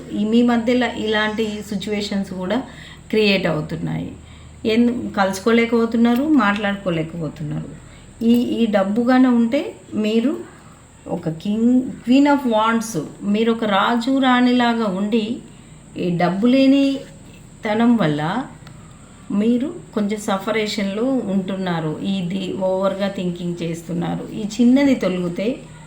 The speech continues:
ఒక రాజు రాణి లేవల్ల మీరే ఒక పది మందికి హెల్ప్ చేసేటువంటి నేచర్‌లో మీరు ఉంటారు అని చెప్పేసి అయితే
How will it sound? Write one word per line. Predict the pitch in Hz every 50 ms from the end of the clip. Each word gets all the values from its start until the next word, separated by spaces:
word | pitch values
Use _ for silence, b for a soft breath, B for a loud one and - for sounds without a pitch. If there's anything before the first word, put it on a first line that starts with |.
| B B B B - 196
ఒక | 175 170 180
రాజు | 170 175 185 190 196 214 208 208 185 - 208 208 208
రాణి | 202 196 185 185 185 196 196
లేవల్ల | 196 190 180 180 180 180 180 190 190 208 233 247 B B B B B B - -
మీరే | 180 190 214 220 226 247 240
ఒక | 220 202 196 -
పది | 190 190 202 190 185 185
మందికి | 185 180 180 196 196 226 214 - - 214 226 - B B B B B -
హెల్ప్ | 208 214 240 240 233 - - 254
చేసేటువంటి | 226 220 220 - 202 190 185 185 190 185 180 180 185 185
నేచర్‌లో | 180 190 196 220 208 - 240 214 220 220 220
మీరు | 233 226 202 185 180 185 196
ఉంటారు | 196 196 196 180 - 190 185 185 185 185 196 202 190
అని | 185 180 180 180 175
చెప్పేసి | - 175 - - 165 160 170 -
అయితే | 160 156 160 - 240 285 302